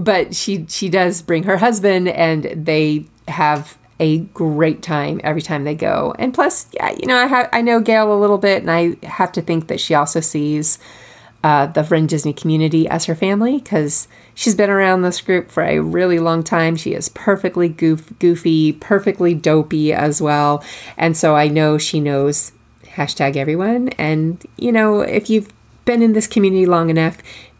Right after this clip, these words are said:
you do become family with each other. So I think her racecations are family trips, if you look at it that way. Uh,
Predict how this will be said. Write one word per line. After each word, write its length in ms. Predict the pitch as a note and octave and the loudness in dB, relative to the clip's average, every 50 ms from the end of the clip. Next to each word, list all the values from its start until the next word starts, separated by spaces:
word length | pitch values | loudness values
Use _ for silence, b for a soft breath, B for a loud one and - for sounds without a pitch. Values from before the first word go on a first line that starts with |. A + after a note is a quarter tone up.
| _ _ _ - | _ _ _ -12
you 220 | - F3 E3+ F#3 | -6 -2 -2 0
do 200 | D#3+ F#3 G3 F3+ | 2 2 2 2
become 500 | D3 E3 D#3 D#3+ E3 D3+ D3+ D3 C#3+ C#3+ | 2 2 0 0 0 0 2 2 0 -2
family 560 | C#3+ - E3+ D3 C#3 C#3 C3+ C3 C#3 D3 - - | -2 0 0 0 2 0 0 0 0 0 0 0
with 200 | E3+ E3 D#3+ D#3 | 0 0 0 0
each 200 | D3 D3+ - - | -2 -2 -2 -2
other. 260 | - F#2 F2 - F3 | -2 -2 -2 -4 -2
So 160 | - - - | 0 0 2
I 100 | - E3 | 0 0
think 400 | - - F3 E3 E3 - - - - | 0 0 0 0 -2 -8 -14 -12 -6
her 180 | D3+ E3+ E3+ | 0 2 2
racecations 760 | D#3+ D#3+ D#3 D#3 - - E3 D3+ - - D3 D3 D3+ D3+ - - - | 4 2 2 0 -2 -2 -2 -2 0 -2 -2 -2 -4 -4 -6 -6 -2
are 240 | - D#4 F4 B3 A3+ | 0 0 0 0 0
family 400 | - - - - - - - - | -2 -4 -4 -4 -4 -8 -10 -8
trips, 400 | - - - - - - - D#3 | -6 -6 -6 -6 -4 -4 -4 -4
if 140 | D3+ - | -2 0
you 100 | D#3 D3+ | -2 -2
look 220 | E3 G3+ E3 - C#3+ | -2 -2 -4 -2 -2
at 100 | C#3 - | -2 -2
it 140 | D#3 - - | -4 -4 -4
that 180 | - - - - | -6 -6 -6 -6
way. 260 | - - - - A3 - B B B B B B B B B B B - | -8 -6 -4 -6 -6 -8 B B B B B B B B B B B -2
Uh, 240 | G#3 G#3 G#3+ G#3 G#3 | 0 2 2 2 0